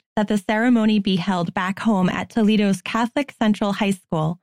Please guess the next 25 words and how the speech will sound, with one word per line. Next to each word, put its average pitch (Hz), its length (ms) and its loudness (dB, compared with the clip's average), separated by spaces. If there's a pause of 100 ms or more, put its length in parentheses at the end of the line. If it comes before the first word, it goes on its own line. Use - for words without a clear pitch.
(340)
And 339 420 2
upon 277 260 0
accepting 359 500 0
the 247 140 4
award, 180 580 0
which 208 160 0
is 233 140 0
a 269 60 2
rock 190 460 0
brought 196 300 -4
back 185 260 -4
from 247 200 2
the 269 100 4
moon, 180 460 2 (260)
Kranz 302 340 0
gave 285 280 2
the 262 80 4
moon 208 260 4
rock 196 300 -2
to 240 120 0
the 233 100 2
high 262 180 2
school, 170 440 -2
making 208 440 2
Toledo 220 680 2